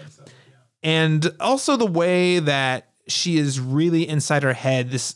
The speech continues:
Speaker 2: this sort of burden that she carries around as a person who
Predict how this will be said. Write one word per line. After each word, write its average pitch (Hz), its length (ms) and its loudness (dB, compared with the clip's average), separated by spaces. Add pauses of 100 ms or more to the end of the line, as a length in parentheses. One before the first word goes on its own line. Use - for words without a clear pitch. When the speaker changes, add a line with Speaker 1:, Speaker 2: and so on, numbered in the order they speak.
(120)
Speaker 2:
this 135 140 -4
sort 160 240 2
of 135 220 -2
burden 139 380 0
that 127 120 -4
she 117 140 -6
carries 123 380 -2
around 117 460 0
as 135 120 0
a 147 60 -2
person 185 420 -2
who 143 460 0